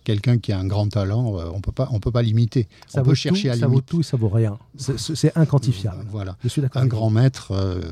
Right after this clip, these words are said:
Speaker 2: Bien sûr.
Speaker 1: qui, en général, on n'est pas grand maître par hasard. Enfin, je parle de grand maître comme
Speaker 2: Ça, c'est évident.
Speaker 1: Stradivarius, comme Tours, euh, Tourte,
Speaker 2: Ouais.
Speaker 1: comme Peccat, comme t-, beaucoup d'autres, n'ont pas eu cette notoriété, euh, comme ça par hasard. C'est, c'est parce qu'ils avaient vraiment un, un talent exceptionnel.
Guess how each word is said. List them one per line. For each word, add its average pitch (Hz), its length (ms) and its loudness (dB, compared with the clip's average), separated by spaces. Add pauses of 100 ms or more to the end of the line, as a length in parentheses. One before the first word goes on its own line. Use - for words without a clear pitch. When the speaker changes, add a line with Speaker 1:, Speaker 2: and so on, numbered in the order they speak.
(140)
Speaker 2:
Bien 131 120 -2
sûr. 92 200 -4
Speaker 1:
qui, 110 340 -2
en 92 140 -4
général, 117 380 4
on 110 80 2
n'est 107 100 4
pas 104 160 -2
grand 110 200 0
maître 117 200 0
par 95 160 -4
hasard. 113 600 -2
Enfin, 98 260 -6
je 87 120 -4
parle 87 220 -6
de 92 80 -8
grand 90 180 -6
maître 98 220 -8
comme - 100 -4
Speaker 2:
Ça, 110 160 -2
c'est 107 60 2
évident. 117 240 4
Speaker 1:
Stradivarius, 113 340 2
comme 87 220 -4
Tours, 104 260 -6 (140)
euh, 92 240 -6
Tourte, 107 400 -2
Speaker 2:
Ouais. 107 60 -6
Speaker 1:
comme 90 180 -12
Peccat, 101 400 -10 (160)
comme 95 160 -12
t-, 110 140 -10 (320)
beaucoup 101 260 -6
d'autres, 131 320 0 (200)
n'ont 123 260 4
pas 127 120 4
eu 131 60 6
cette 120 260 2
notoriété, 110 920 0
euh, 92 340 -2 (240)
comme 92 160 -6
ça 123 220 -2
par 95 140 -4
hasard. 107 360 0
C'est, 98 180 -8
c'est - 200 -10
parce - 180 -8
qu'ils 104 260 -8
avaient 120 300 -2
vraiment 113 540 0 (440)
un, 98 200 -4
un 104 160 0
talent 107 380 2
exceptionnel. 95 640 -4